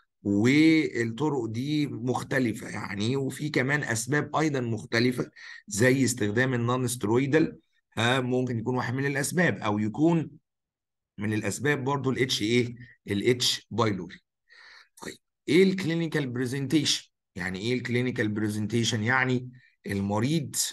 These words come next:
هيجي له ايه؟ ها، ايه السيمتومز بتاعته؟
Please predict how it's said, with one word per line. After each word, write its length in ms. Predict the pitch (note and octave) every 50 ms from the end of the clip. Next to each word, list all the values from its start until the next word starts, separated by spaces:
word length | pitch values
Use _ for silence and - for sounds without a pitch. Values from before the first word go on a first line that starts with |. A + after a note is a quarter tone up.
| - _ - -
هيجي 340 | - G2+ G2 G2+ G#2+ B2+
له 160 | B2+ B2 A2 G#2+
ايه؟ 240 | G#2+ F#2 E2+ - - - _ _ _ _ _ _ _ _ _ _ _ _ _ _
ها، 300 | E2 E2+ F2+ G2 G#2+ G#2+
ايه 120 | - A#2 C#3+
السيمتومز 640 | B2 - - D3+ C#3+ C3+ B2 G#2+ F#2+ F#2 F#2 F2 F#2+
بتاعته؟ 420 | F2+ F2 - F2+ F2 - - -